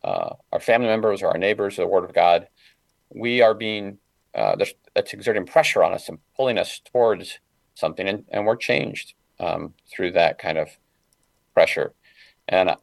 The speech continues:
hopefully, but not always, but hopefully our, our attention is also marked by,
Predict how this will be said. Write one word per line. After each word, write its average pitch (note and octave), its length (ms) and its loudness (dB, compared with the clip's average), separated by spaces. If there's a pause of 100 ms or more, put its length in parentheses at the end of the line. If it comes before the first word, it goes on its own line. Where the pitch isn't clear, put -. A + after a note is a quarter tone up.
(140)
hopefully, E3 560 2 (720)
but - 60 -6
not G2 140 6
always, G#2+ 260 4
but G#2 120 -12
hopefully B2 280 0
our, F#2 200 4
our F#2+ 180 6
attention G#2+ 540 -6
is F#2 100 -8
also G2 560 2 (1000)
marked F#2+ 440 0
by, E2+ 460 0